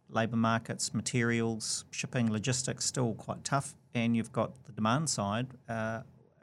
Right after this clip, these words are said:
um, you know, affected by, you know, a, a, a major war in Europe, and ev-, even if it's actually not that major a war, it, it, it has a,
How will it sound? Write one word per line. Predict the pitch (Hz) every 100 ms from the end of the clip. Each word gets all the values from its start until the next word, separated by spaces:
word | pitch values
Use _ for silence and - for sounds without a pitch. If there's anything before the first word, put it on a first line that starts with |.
| 113
um, | 117 113 113 123
you | 113
know, | 113
affected | - 135 131 107
by, | 123 113 113 113 113 - - - - - _ _ _ 190
you | 113
know, | 123 - 143 110 - -
a, |
a, | 107 -
a | 113
major | 113 123 123
war | 110 123 117
in | 110
Europe, | 110 123 131
and | 127 110
ev-, | - 127
even | 139 117 113
if | 135
it's | - 131
actually | 98 -
not | 107 107 127
that | 151
major | 123 110 113
a | 107
war, | 107 107
it, | 104 -
it, | - 131 - -
it | 113
has | 101 107 104
a, | 101